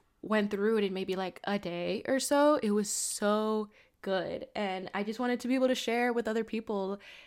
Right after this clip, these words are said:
um, the resurgence of Teen Titans, because I loved Teen Titans so much when it came out when I was a kid. I think that was, like, two thousand five, I think it was. And they've always been one of my favorite superhero groups,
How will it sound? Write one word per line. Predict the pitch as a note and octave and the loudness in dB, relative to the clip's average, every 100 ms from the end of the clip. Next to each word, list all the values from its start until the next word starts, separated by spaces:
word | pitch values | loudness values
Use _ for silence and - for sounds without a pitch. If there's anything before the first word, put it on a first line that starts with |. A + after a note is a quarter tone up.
| _ | _
um, | - G3+ G3+ G3+ G3+ G3+ - - | 0 2 2 -2 -4 -4 -8 -2
the | G#3+ | 0
resurgence | G#3+ G#3 G#3+ A#3 G3+ G#3 - | 0 2 2 2 0 -2 -2
of | - G#3 G#3 G#3 G#3 | 0 4 4 4 0
Teen | - A#3+ | -4 -2
Titans, | A#3 - E3+ F3+ - | 0 -2 -4 -10 -4
because | G#3 G#3 F#3 F#3 - | -2 0 0 -2 -4
I | F#3+ | -2
loved | F3 F3+ F#3 F#3+ F#3+ - _ _ | -2 0 0 0 -2 -8 _ _
Teen | - G3 | -2 0
Titans | F#3 F#3+ - E3+ E3 - - _ | 0 -4 -4 -8 -10 -14 -20 _
so | - - G3 A3 | -4 2 2 2
much | G#3 D#3+ - - | 0 -2 -6 -6
when | G3+ | -4
it | F#3+ | -4
came | G3+ F#3 | -4 -4
out | F3 | -6
when | F3+ | -6
I | |
was | F#3 | -4
a | F#3+ | -6
kid. | - G3 A3+ - | -2 0 0 -2
I | F#3 | -4
think | F#3+ B3 | -4 -2
that | C4 | -2
was, | C4 | -2
like, | G#3+ - - - _ | -4 -8 -20 -20 _
two | B3 | 4
thousand | A#3 G3+ | 4 4
five, | - F#3 G3 C4 D#4 - - | 0 2 4 4 2 -2 -6
I | |
think | C#4 D4+ D4+ | -4 -2 -2
it | |
was. | D4+ D#4 E4 E4 - - - - _ - | 0 2 0 -4 -18 -20 -20 -20 _ 0
And | G#3 G3+ G#3 G3 | 2 2 2 2
they've | G#3 G#3+ | 2 4
always | A3+ B3 | 4 4
been | G#3+ G3+ | 4 2
one | G3+ | 2
of | G3+ | 2
my | F#3+ | 0
favorite | F#3+ F#3+ F#3 F3+ - _ - _ | 0 0 2 0 -4 _ -20 _
superhero | - A3+ G#3 G3 F#3+ F#3+ F3+ F3+ | -6 -4 -2 0 2 2 -2 -4
groups, | F#3 F#3+ C4+ - - | -2 0 0 -4 -12